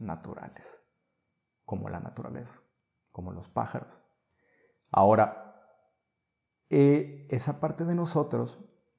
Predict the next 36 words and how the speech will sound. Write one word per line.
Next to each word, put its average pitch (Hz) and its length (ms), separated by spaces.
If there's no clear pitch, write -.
si 107 340
escucha, 98 640
"A 107 80
esto 104 240
es 127 60
lo - 80
que 127 100
va 110 100
a - 20
haber 120 140
en 127 100
el 113 100
ambiente, 107 440
compórtate 110 540
así, 120 240
esto 127 180
ya 120 60
no 120 60
está 120 160
funcionando". 110 680
Es - 140
como 127 260
el 101 240
tema 113 320
de 110 140
una 101 520
pintura. - 460
Pues 120 160
el 139 120
tema 185 220
de 196 60
una 180 160
pintura 135 840
es - 140
muy 123 160
abstracto. - 540